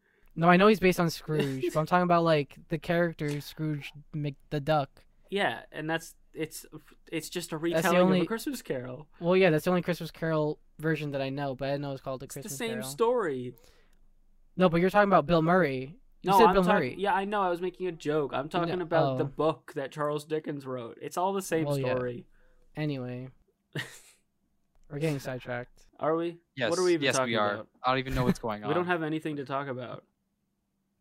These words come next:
Speaker 1: Well,
Speaker 2: 'Cause
Speaker 1: we were talking about
Speaker 3: The,
Speaker 1: something.
Speaker 3: the, the Christmas Carol guy?
Speaker 2: Yeah,
Speaker 1: Oh, yeah, what
Speaker 2: Scrooge.
Speaker 1: about him? Yeah, what about him, Jared?
Speaker 2: What about him? He just, I, I was just talking about the Muppets Christmas Carol. It made me cry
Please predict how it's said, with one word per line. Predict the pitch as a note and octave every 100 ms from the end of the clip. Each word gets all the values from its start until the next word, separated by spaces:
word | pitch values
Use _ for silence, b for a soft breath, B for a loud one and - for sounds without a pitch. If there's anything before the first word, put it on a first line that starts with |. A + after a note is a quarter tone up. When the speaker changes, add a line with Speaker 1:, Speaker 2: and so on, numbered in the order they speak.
| _ _ _ _ _ - -
Speaker 1:
Well, | D#3+ D3+ D3
Speaker 2:
'Cause | C3+ -
Speaker 1:
we | D#3
were | D#3
talking | E3 D#3+
about | C#3+ C#3 C#3 _ _ _ _ _ _ -
Speaker 3:
The, | -
Speaker 1:
something. | - C#3+ B2+ -
Speaker 3:
the, | B2 A#2 G#2+ G#2 _ _ _ _ _ _ _
the | B2+ A2+ A2 G2+ _ _ _ -
Christmas | C#3 C3 C3+ B2 - -
Carol | - D3+ D3+ D3+ D3 _ _ -
guy? | C3+ C#3 D3+ D#3+ - _ _ _ _ _ _ _ _ _ _ _ _ -
Speaker 2:
Yeah, | B2+ A#2+
Speaker 1:
Oh, |
yeah, | E3
what | C#3
Speaker 2:
Scrooge. | A2+
Speaker 1:
about | C#3+
him? | C3+ C3 _ _ _ _ _ _ _ _
Yeah, | D3
what | D3
about | C#3+ C3
him, |
Jared? | B2+ B2+ B2+ _ _ _
Speaker 2:
What | C#3+ D3
about | E3+ F3
him? | C#3+
He | C3+
just, | C3 C#3+ C3+ -
I, | C3 C3+
I | D3 D#3+
was | E3
just | D#3+
talking | E3 D#3
about | D3+
the | C3+
Muppets | C#3+ C#3+ -
Christmas | B2 A#2+ -
Carol. | A#2 G#2
It | A#2
made | C3 C3+
me | C3
cry | C3+ C3